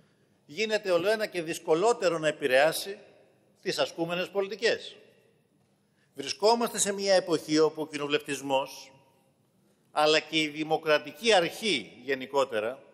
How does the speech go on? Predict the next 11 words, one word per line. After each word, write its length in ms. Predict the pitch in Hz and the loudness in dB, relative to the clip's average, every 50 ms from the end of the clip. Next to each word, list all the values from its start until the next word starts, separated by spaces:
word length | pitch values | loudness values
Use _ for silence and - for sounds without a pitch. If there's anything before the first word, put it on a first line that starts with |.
| _ _ _ _ _ _ _ _ | _ _ _ _ _ _ _ _
δέχεται 520 | - 143 151 190 185 - 185 170 185 175 | -18 -4 -2 -2 -2 -2 -4 -4 -2 -4
διαρκώς 640 | 156 147 151 147 143 139 - - - 208 226 214 - - | -4 -2 0 0 0 0 0 -2 0 0 2 2 0 -4
πιέσεις 460 | - 156 147 147 147 143 - 170 156 - | -4 0 0 2 0 0 -2 -8 -12 -10
και 80 | - | -8
από 120 | 151 151 143 | -8 -8 -6
πολλαπλά 380 | 143 151 151 143 - 180 180 | -6 -4 -4 -4 -2 -2 -4
κέντρα. 460 | 175 - 233 226 190 139 104 90 - - - - _ _ _ _ _ _ _ _ _ _ _ _ _ _ _ _ - - _ _ | -2 0 0 -2 0 -2 -8 -12 -14 -18 -20 -20 _ _ _ _ _ _ _ _ _ _ _ _ _ _ _ _ -20 -20 _ _
Από 240 | - 147 147 147 160 | -2 -2 0 0 -2
τις 140 | 143 - 156 | -4 0 0
αγορές 340 | 156 147 156 160 185 175 180 | 2 2 4 2 2 0 0
χρήματος, 800 | - 175 175 170 170 170 165 - 185 175 165 - - - - | 0 0 0 2 2 0 -2 -2 -8 -12 -14 -16 -20 -20 -20